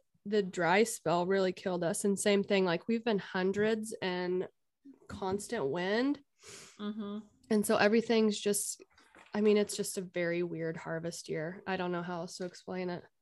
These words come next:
Speaker 1: And to be honest, I'm just ready for it all to be over and for winter to get here. <laughs>
Speaker 2: Right. Like, move on. We're actually having a pretty good harvest so far, so I can't really complain. I'm not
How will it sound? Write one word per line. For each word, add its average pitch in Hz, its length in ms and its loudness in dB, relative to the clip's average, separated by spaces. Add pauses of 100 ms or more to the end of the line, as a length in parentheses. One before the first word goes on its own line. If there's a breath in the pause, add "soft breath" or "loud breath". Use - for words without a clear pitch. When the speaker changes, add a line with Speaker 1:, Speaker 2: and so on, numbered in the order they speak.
(760 soft breath)
Speaker 1:
And 214 180 6 (160)
to 226 100 2
be 220 200 2
honest, 240 560 0
I'm 202 160 2
just 240 180 -4
ready 226 240 2
for 220 180 -2
it - 80 -2
all 180 180 0
to - 140 -18
be 226 120 -4
over 208 360 0
and 208 240 2
for 202 220 0
winter 185 420 0
to - 180 -12
get - 140 -6
here. 240 360 -8 (180)
<laughs> 285 100 4 (680 loud breath)
Speaker 2:
Right. 170 280 -2
Like, 175 180 -6
move 202 580 -8 (140)
on. 151 540 -12 (1300 soft breath)
We're 214 120 2
actually 254 380 2
having 196 300 4
a - 20 -2
pretty 180 260 -2
good 165 180 -2
harvest 165 340 0
so 180 120 0
far, 160 320 2
so 165 140 -2
I 160 60 0
can't 156 200 -6
really 170 140 -2
complain. 160 420 -6
I'm 156 120 -6
not 165 180 -6